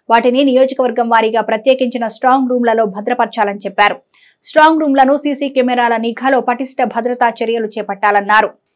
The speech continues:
ఈసీఏ సూచనల మేరకు కౌంటింగ్ హాల్లో ఎలాంటి ఏర్పాట్లు చేయాలో ఆ విధంగా చేయాలన్నారు. కౌంటింగ్ కేంద్రంలో అవుట్ ప్రకారం ఏర్పాట్లు, కమ్యూనికేషన్ ప్లాన్ ఉండాలన్నారు. స్పీడ్ ఇంటర్నెట్ సౌకర్యం ఏర్పాటు చేయాలన్నారు. ఒకవేళ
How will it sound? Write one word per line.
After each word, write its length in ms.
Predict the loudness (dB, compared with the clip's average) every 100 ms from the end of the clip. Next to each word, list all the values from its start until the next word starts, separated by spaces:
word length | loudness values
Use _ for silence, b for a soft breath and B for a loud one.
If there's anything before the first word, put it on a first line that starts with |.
| _ -4
ఈసీఏ 300 | -2 2 0 0
సూచనల 300 | -2 0 0
మేరకు 240 | 2 0 0 2
కౌంటింగ్ 360 | 2 2 -2 0
హాల్లో 200 | 4 4 4
ఎలాంటి 260 | 2 2 0
ఏర్పాట్లు 340 | -2 -2 -2 -2
చేయాలో 280 | -2 0 0 2 2
ఆ 40 | 0
విధంగా 300 | -2 -4 -4 -4
చేయాలన్నారు. 520 | -2 -2 2 0 0 -8 _ 2
కౌంటింగ్ 360 | 4 4 2 2
కేంద్రంలో 360 | 2 2 2 2 4
అవుట్ 180 | 2 2
ప్రకారం 360 | -2 2 2 2
ఏర్పాట్లు, 360 | 0 2 0 0 0
కమ్యూనికేషన్ 600 | 2 2 2 0 -2 -2
ప్లాన్ 200 | 2 2 2
ఉండాలన్నారు. 540 | 2 2 2 2 0 0 _ _ _
స్పీడ్ 260 | -2 0 0
ఇంటర్నెట్ 360 | 0 0 0 2
సౌకర్యం 400 | 2 4 2 2 0
ఏర్పాటు 280 | 2 -2 -2
చేయాలన్నారు. 460 | -4 -4 0 -2 -2 b b 0 2
ఒకవేళ 300 | 6 6